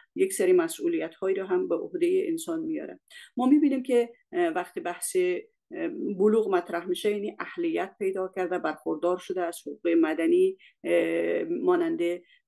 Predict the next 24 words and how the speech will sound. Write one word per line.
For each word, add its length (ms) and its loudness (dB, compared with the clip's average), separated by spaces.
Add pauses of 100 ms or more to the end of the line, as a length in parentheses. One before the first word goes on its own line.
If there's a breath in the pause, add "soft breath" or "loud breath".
تصرفات 640 -4
مالی، 440 2
معاملات، 760 -2 (300)
امثال 380 -2
اینها 420 -10
هستند. 260 -18 (380 loud breath)
دومی 360 4
که 120 -2
ما 120 0
می‌بینیم 420 -2
که 260 -2 (180 loud breath)
با 100 0
اهلیت 680 0 (400 soft breath)
در 100 -2
حقوق 360 0
خانواده 560 -2
بحث 340 -6
ازدواج 440 -4
و 40 -4
طلاق 360 -4
مطرح 340 -12
می‌شه 280 -14 (340 loud breath)
و 200 4
همینطور، 520 4